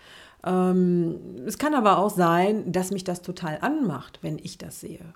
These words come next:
weil, ähm, ein anderer Mensch, äh, meine Frau, die meine Frau ist, so attraktiv finde, findet. Ähm,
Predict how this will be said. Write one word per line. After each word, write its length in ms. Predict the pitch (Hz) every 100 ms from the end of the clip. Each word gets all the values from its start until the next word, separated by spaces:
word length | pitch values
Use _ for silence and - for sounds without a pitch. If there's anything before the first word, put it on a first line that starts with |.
| _
weil, 880 | 180 139 151 160 196 233 233 220 208
ähm, 880 | 143 185 190 190 185 175 160 - - - - - - - _ _ - -
ein 240 | 175 165
anderer 380 | 156 190 185 185
Mensch, 460 | 170 175 185 185 -
äh, 320 | 165 160 151
meine 360 | 165 160 160 180
Frau, 580 | 185 - - 180 247 247
die 200 | 156 151
meine 280 | 147 156 190
Frau 320 | 185 202 214
ist, 400 | 214 240 - - -
so 320 | 165 175 240
attraktiv 640 | 254 - 233 - 294 349
finde, 400 | 339 180 160 143 - _
findet. 420 | - 185 160 139 - _ _ 170
Ähm, 360 | 165 170 160